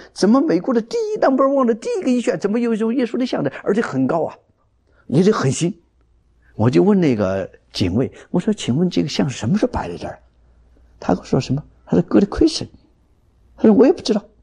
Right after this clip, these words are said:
我说：“你不知道，我自个儿看吧。”我就沿着这个底座看，看一看，一八九六年，已经放了一百多年了。你会想得到，怎么美-，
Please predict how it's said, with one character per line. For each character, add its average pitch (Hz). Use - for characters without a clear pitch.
我 269
说 185
：“你 185
不 214
知 220
道， 208
我 123
自 -
个 131
儿 104
看 143
吧。” -
我 -
就 117
沿 117
着 156
这 135
个 117
底 85
座 101
看， -
看 113
一 117
看， 110
一 143
八 113
九 104
六 95
年， 87
已 107
经 110
放 110
了 104
一 98
百 87
多 87
年 87
了。 -
你 208
会 240
想 175
得 196
到， 180
怎 151
么 185
美-， 131